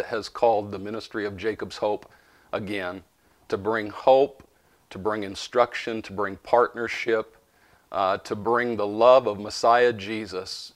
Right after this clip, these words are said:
to the Jewish people around the world. And it's only because of people like you that have a heart and passion for the Jewish people and for the nation of Israel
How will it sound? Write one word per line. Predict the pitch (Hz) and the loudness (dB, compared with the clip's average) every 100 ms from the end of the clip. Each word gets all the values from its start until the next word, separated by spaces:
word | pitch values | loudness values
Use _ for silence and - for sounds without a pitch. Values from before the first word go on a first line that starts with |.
| - | -12
to | 104 | -10
the | 92 | -10
Jewish | 92 107 107 - | -8 -8 -8 -8
people | - 107 95 87 - | -10 -8 -8 -8 -8
around | 92 98 104 101 | -6 -6 -6 -6
the | 98 | -8
world. | 95 104 101 92 92 | -6 -4 -2 -4 -6
And | - 104 | -10 -8
it's | 101 - | -10 -6
only | 127 151 160 | -4 0 -2
because | 151 151 - 127 104 87 87 - - _ _ _ _ _ _ _ _ - | -2 -4 0 2 2 -2 -8 -16 -18 _ _ _ _ _ _ _ _ -8
of | 101 - | -8 -10
people | - 127 120 113 | -8 -4 0 2
like | 110 101 113 | 2 0 -8
you | 98 | -10
that | 82 | -6
have | 107 92 | -4 -4
a | 87 - _ | -6 -12 _
heart | - 113 117 - | 0 2 2 -2
and | 95 90 | -16 -12
passion | - 107 107 - 82 - _ _ _ | -4 -4 -4 -10 -16 -20 _ _ _
for | - 92 | -12 -10
the | 92 | -10
Jewish | 87 98 95 - | -10 -10 -10 -10
people | - 107 - 90 87 - | -10 -10 -8 -10 -12 -16
and | 98 92 | -16 -12
for | - 90 | -8 -6
the | 90 87 - _ _ | -8 -10 -14 _ _
nation | - 101 104 98 | -10 -8 -8 -12
of | 98 | -10
Israel | 107 90 90 87 | -8 -8 -10 -10